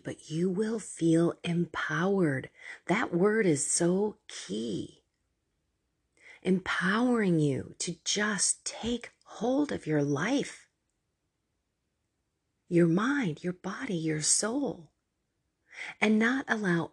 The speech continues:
any outside circumstances or outside spirits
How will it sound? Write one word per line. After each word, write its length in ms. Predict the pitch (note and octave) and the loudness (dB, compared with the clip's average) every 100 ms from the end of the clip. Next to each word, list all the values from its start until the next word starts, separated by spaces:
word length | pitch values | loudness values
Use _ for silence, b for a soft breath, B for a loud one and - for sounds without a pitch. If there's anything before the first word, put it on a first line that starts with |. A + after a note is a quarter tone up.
| - | 0
any 640 | C#4+ E4 E4+ E4+ E4+ F4 - | 4 6 6 6 6 4 0
outside 720 | A#3+ B3+ - - A#3+ B3 A#3+ | -6 -6 -4 -4 -4 -6 -2
circumstances 1160 | - A3+ A3 G#3+ - D#3+ C3 - - D2 - - _ _ _ _ _ _ _ _ _ - - | -2 -2 -4 -4 0 0 -2 -2 -4 -2 -2 -2 _ _ _ _ _ _ _ _ _ -12 -2
or 220 | D#3+ - | -2 0
outside 640 | D#3+ F3+ - G#3 G3+ G#3 | 0 0 -2 -2 0 0
spirits 960 | - - - F#3+ A3+ - - - - | 0 -2 0 0 0 -2 -4 -4 -4